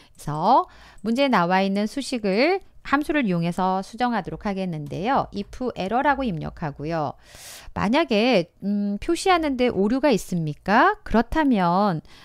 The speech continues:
어, 마이너스 미만일, 영, 영 미만일 경우에는,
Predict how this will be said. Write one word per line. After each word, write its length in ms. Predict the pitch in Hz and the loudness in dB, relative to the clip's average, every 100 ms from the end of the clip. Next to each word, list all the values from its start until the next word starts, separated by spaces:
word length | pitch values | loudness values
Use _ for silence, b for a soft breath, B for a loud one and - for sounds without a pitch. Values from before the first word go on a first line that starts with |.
| B - | B -6
어, 440 | 151 147 139 139 - | -4 -2 -2 -2 -2
마이너스 960 | 165 185 208 220 - - 202 202 196 - _ - | 0 4 4 2 0 2 4 4 4 0 _ -8
미만일, 560 | 180 196 226 226 214 - | 2 6 8 6 4 0
영, 280 | 160 95 98 123 | -4 -4 -8 -2
영 240 | 160 190 180 | 2 2 2
미만일 480 | 165 202 220 214 | 2 4 4 4
경우에는, 800 | 208 170 151 151 165 240 359 190 | 2 0 0 -2 0 2 2 2